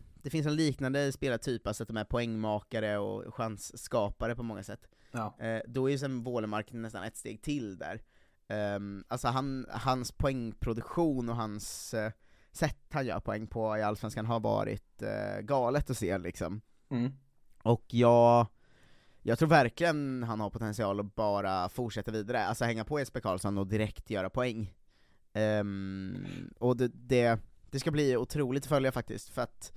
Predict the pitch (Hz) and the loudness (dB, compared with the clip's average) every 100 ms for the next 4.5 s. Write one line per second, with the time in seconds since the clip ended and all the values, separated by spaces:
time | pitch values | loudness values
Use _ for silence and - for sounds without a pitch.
0 | - - - - - - - - 135 170 | -20 -20 -20 -20 -20 -20 -20 -6 -2 0
1 | 156 131 147 139 147 135 120 113 113 113 | 4 6 4 4 2 4 2 0 0 -4
2 | - - 117 - 165 208 185 165 165 143 | -4 -6 -4 0 2 4 4 2 2 4
3 | 135 127 123 123 135 120 113 110 110 156 | 2 0 -2 2 2 4 4 4 2 2
4 | 143 110 98 104 | 4 2 0 -2